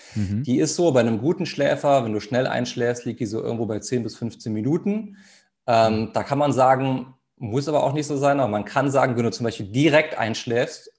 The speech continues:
Speaker 2: also sofort, wenn du dich hinlegst, kann
Speaker 1: Mhm.
Speaker 2: das dafür sprechen, dass du tatsächlich ein Schlafdefizit hast.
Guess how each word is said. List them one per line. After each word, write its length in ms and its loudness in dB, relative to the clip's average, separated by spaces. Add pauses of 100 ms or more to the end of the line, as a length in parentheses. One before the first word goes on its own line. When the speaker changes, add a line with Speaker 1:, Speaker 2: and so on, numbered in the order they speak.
(100)
Speaker 2:
also 140 -8
sofort, 580 2
wenn 60 -2
du 60 0
dich 100 -4
hinlegst, 540 -2
kann 180 0
Speaker 1:
Mhm. 20 0
Speaker 2:
das 140 0
dafür 240 -8
sprechen, 320 -4
dass 100 -6
du 60 -12
tatsächlich 460 -6
ein 60 -8
Schlafdefizit 960 -4
hast. 280 -14